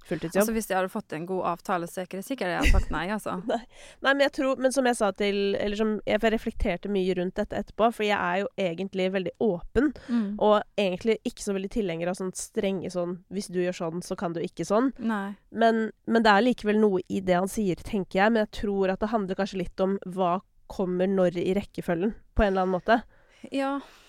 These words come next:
Speaker 2: men,
Speaker 1: Eh.
Speaker 2: men det er alt, med alt man selger, så er narrativet rundt det veldig viktig.
Speaker 1: Ja.
Speaker 2: Du skal, du skal like narrativet til produktet du selger. Altså det, du, alt du kjøper har et eller annet, en eller annen historie rundt seg. Og det må jo en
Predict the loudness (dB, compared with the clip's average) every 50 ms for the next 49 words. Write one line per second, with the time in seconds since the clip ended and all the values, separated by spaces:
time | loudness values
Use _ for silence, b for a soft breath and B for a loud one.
0 | B B B B -2 0 2 2 2 2 2 0 0 0 0 -2 -4 -2 -2 -2
1 | -2 -4 -4 -4 -2 -2 -2 -2 -4 -6 -8 -10 -10 -8 -6 -4 -4 -4 -4 -4
2 | -2 -2 -2 -2 -2 -4 -6 -6 -2 0 0 0 0 -2 -4 -6 -10 -12 -10 -10
3 | -10 -8 -6 -6 -4 -4 -4 -4 -4 -6 -8 -8 -8 -6 -6 -6 -8 -8 -10 -12
4 | -16 -20 _ -10 -10 -10 -10 -8 -6 -4 -4 -4 -6 -8 -10 -10 -8 -6 -4 -4
5 | -4 -4 -6 -8 -10 -10 -10 -8 -8 -6 -6 -6 -6 -6 -6 -6 -4 -4 -6 -6
6 | -8 -10 -12 -12 -12 -10 -10 -10 -10 -10 -12 -10 -10 -8 -8 -10 -10 -12 -14 -14
7 | -12 -10 -8 -8 -8 -8 -10 -8 -10 -10 -8 -10 -10 -10 -10 -12 -10 -8 -8 -8
8 | -6 -6 -6 -6 -6 -8 -8 -10 -12 -12 -14 _ -20 -20 -20 -20 _ _ _ _
9 | _ -16 -14 -12 -10 -10 -8 -6 -2 -2 0 -2 -2 -6 _ _ -12 -12 -12 -10
10 | -8 -8 -8 -6 -4 -4 -4 -4 -4 -6 -4 -2 -2 -2 -4 -6 -8 -10 -8 -8
11 | -6 -6 -6 -6 -8 -8 -10 -8 -6 -4 -4 -2 -2 -2 -2 -2 -4 -4 -2 -2
12 | 0 0 0 -2 -2 -2 -4 -4 -4 -8 -10 -10 -10 -10 -10 b b b b b
13 | b b b b b b b b -6 -2 -2 0 0 -2 -2 -4 -6